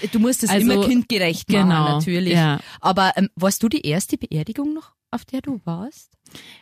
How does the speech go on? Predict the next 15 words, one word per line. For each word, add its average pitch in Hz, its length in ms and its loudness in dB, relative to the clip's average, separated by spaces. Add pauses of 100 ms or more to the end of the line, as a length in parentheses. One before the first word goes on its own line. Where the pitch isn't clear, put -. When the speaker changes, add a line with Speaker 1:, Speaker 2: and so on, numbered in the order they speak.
Speaker 2:
Also 185 200 4
bewusst 175 600 2
die 254 100 4
erste 214 540 2
war, 185 100 4
als 190 160 0
meine 175 220 6
Oma 247 180 6
gestorben 233 520 4
ist, - 260 -4
aber 156 140 2
da 143 120 0
war 139 160 -6
ich - 140 -4
schon 139 320 -6